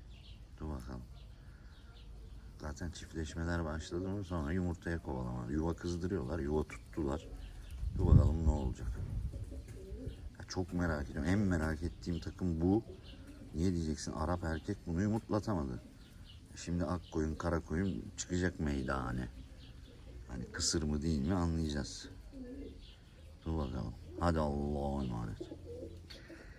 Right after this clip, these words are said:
Ya çiftleşmediler, ben de açtım kümesi. Gitti salaklar şu tarafa, a-,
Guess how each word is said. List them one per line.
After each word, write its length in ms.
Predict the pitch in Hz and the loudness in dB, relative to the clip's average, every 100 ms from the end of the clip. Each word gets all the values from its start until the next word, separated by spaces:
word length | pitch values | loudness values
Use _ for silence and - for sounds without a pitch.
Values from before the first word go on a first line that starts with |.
| - - - | -14 -16 -10
Ya 160 | - 71 | -8 -6
çiftleşmediler, 840 | - 101 95 101 80 71 76 87 80 | -4 0 4 4 2 0 6 6 8
ben 220 | 78 80 | 4 4
de 40 | |
açtım 380 | 80 78 - 85 | 2 2 0 -2
kümesi. 340 | 82 80 73 | 0 -2 0
Gitti 320 | 82 - - 90 | -2 -4 -4 0
salaklar 920 | 90 90 107 - - - - 92 104 | 6 8 8 6 -12 -16 -6 -2 -2
şu 240 | - - | -4 -6
tarafa, 300 | - 104 110 | -4 -4 -2
a-, 340 | 113 69 90 | -6 -2 -2